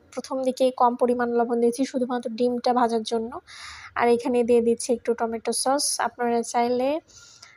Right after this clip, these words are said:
আহ, সয়া সস সহ যে যে সসগুলো রয়েছে আপনারা সেগুলো ট্রাই করতে পারেন। তো এরপর আমি ভালোভাবে সসের সাথে মিশিয়ে নিচ্ছি নুডলসটা। আর নুডলসটা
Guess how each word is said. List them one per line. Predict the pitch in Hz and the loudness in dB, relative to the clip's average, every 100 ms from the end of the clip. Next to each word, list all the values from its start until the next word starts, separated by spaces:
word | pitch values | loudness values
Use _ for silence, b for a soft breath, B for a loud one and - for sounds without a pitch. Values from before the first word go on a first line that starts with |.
| _ | _
আহ, | 240 233 233 | 0 4 4
সয়া | 233 269 254 | 2 4 4
সস | 262 277 - - | 4 0 0 -6
সহ | - 302 285 | -2 0 2
যে | 254 262 247 | 2 2 2
যে | 254 262 | 4 4
সসগুলো | 262 254 240 240 254 240 | 4 2 2 2 0 2
রয়েছে | 240 233 233 - | 4 2 0 -2
আপনারা | 254 - 233 | -2 -2 -4
সেগুলো | - 233 233 | -2 -2 -2
ট্রাই | 233 247 240 | -2 0 2
করতে | 247 247 - | 0 -6 -6
পারেন। | 247 247 269 381 B B B B B - | -4 -4 -4 -10 B B B B B 2
তো | |
এরপর | 277 277 294 | 4 6 4
আমি | 285 285 | 2 2
ভালোভাবে | 277 269 269 277 277 | 2 2 2 4 2
সসের | 269 269 277 | 2 0 0
সাথে | - 262 262 | 0 0 0
মিশিয়ে | 254 262 - 262 | -4 -2 0 2
নিচ্ছি | 254 247 - 269 | 0 -2 -2 -2
নুডলসটা। | 254 247 247 254 - 262 | 0 2 2 2 -2 0
আর | 247 240 233 | 2 4 2
নুডলসটা | 240 233 269 269 - 262 247 247 | 2 2 2 0 0 2 4 4